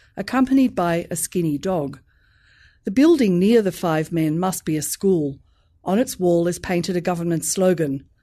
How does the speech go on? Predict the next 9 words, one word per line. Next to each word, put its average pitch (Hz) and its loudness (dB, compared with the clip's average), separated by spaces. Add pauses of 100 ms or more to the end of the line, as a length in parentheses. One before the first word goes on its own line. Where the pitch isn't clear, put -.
(360)
"With 220 -4
my 196 2
wings 208 4
I 175 2
fly 208 0
to 202 -4
my 160 -2
ideal 190 0
goal. 160 -2